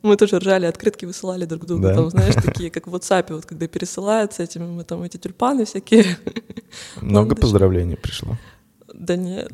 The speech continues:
Speaker 2: Нет?
Speaker 1: <laughs>
Speaker 2: Потому что это такой невидимый фронт, мне кажется.
Speaker 1: Ну да, и очень тяжелый, чтобы не говорили, что там вот сфера искусства как бы привилегированная, сфера культуры, на самом деле работать очень тяжело, и большинство ребят моих друзей там многостаночники.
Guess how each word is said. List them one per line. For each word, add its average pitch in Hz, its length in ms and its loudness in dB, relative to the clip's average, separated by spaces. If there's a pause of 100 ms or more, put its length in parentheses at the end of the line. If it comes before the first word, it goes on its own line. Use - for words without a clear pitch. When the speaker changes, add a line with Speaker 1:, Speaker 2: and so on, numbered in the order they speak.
Speaker 2:
Нет? - 280 4
Speaker 1:
<laughs> - 40 0 (1700)
Speaker 2:
Потому 113 220 4
что - 180 0
это 110 160 -2
такой 113 300 0
невидимый 104 420 2
фронт, 90 400 -2
мне - 120 -6
кажется. - 440 -10 (300)
Speaker 1:
Ну 214 220 2
да, 208 440 0
и 185 60 -4
очень 214 300 0
тяжелый, 226 600 -2
чтобы 190 240 -6
не 202 80 -6
говорили, 202 440 -2
что - 180 -16
там 165 200 -10
вот 175 160 -14
сфера 180 360 -8
искусства - 420 -10
как 180 180 -14
бы 175 120 -10
привилегированная, 202 1040 0
сфера 185 280 -10
культуры, 233 440 -10
на 196 100 -4
самом 208 240 -10
деле 202 180 -10
работать 196 440 -12
очень 180 180 -14
тяжело, 180 400 -2
и 175 160 -2 (480)
большинство 208 760 2
ребят 185 280 -2
моих 175 220 -8
друзей 185 280 -2
там 202 140 -4
многостаночники. 175 800 -6